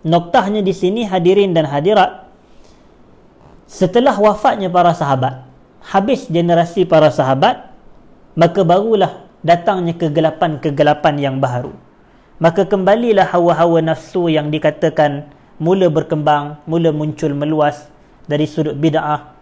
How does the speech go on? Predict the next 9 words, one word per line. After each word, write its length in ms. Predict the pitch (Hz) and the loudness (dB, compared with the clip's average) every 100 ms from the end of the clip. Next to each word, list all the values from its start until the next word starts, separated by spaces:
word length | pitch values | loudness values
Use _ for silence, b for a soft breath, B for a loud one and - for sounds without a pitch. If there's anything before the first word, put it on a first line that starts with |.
| _ 143 | _ 0
jalan 320 | 160 175 165 | 2 2 2
yang 240 | 160 156 | -2 -2
luas 400 | 160 175 165 - - _ _ _ | 0 0 0 -6 -20 _ _ _
menjadi 400 | - 147 147 156 | -10 -4 -2 -2
sempit, 640 | 151 - 156 - 160 - - b b b | -2 -4 -6 -2 -4 -4 -14 b b b
lalu 240 | 151 175 | 0 2
orang 320 | 175 165 165 156 | 2 2 2 2
ramai 360 | 165 185 180 175 | 0 0 -2 0
pun 240 | 240 254 | -2 -2